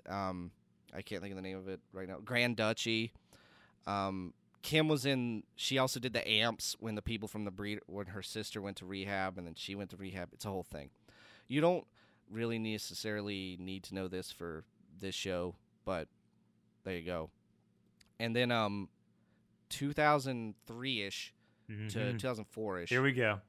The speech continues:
Speaker 2: Here it is.
Speaker 1: Yeah, <laughs> this is it. Here you go, man.
Speaker 2: <laughs> The climax of the whole story. We've been,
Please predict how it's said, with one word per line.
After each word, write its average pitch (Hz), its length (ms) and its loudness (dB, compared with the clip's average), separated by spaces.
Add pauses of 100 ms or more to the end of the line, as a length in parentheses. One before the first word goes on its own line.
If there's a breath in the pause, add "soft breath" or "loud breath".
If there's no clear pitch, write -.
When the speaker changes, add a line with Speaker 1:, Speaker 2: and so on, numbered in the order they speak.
(160)
Speaker 2:
Here 120 140 2
it 131 80 6
is. 117 280 6
Speaker 1:
Yeah, - 120 4 (220)
<laughs> - 240 -10
this - 120 -10
is 135 180 -2
it. 147 220 8
Here 151 120 6
you - 160 10
go, 190 220 12
man. 139 340 8
Speaker 2:
<laughs> - 40 -20
The 156 80 6
climax 156 520 12
of 131 100 2
the 131 100 10
whole 151 300 8
story. 123 500 4 (220)
We've 156 160 2
been, - 100 -2